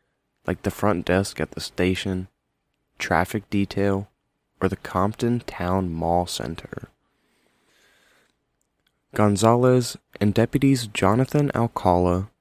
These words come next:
and Gabriel Guzman complained about the illegal arrest quotas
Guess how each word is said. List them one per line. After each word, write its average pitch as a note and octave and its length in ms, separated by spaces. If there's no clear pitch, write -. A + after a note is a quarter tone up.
and F#2 160
Gabriel G#2+ 560
Guzman F#2+ 800
complained A2+ 460
about C3+ 220
the C3 120
illegal G2+ 540
arrest F#2 440
quotas F#2 580